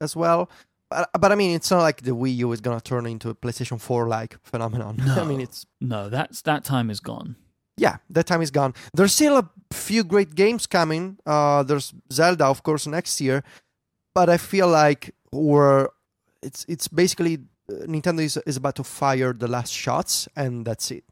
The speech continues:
Speaker 1: You know, it's
Speaker 2: Mm-hmm.
Speaker 1: not gonna be, you know, it's done, we can say. They're moving, they're com-, almost m-,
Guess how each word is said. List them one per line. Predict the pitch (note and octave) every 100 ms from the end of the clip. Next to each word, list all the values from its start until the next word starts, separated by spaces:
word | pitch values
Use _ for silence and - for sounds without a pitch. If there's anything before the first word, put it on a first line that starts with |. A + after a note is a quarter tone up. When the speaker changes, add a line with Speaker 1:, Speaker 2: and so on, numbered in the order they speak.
| _ C3
Speaker 1:
You |
know, | A#2 A2+ -
it's | - D3
Speaker 2:
Mm-hmm. |
Speaker 1:
not | D3+ D#3
gonna | C#3+ C#3+
be, | A#2+ C3+ B2+ A#2+ A2+
you | -
know, | E3
it's | C#3 - - _ _
done, | A3 G#3+ G#2+ A#2 _ -
we | C#3+
can | C3
say. | B2 C3+ A#2+ - - _ _
They're | - C#3 C3+ C#3+
moving, | D#3+ D3+ D#3 C#3+
they're | C3+
com-, | - C3+ C3 _
almost | D#3 D#3+ D#3+ D#3 - D3
m-, | -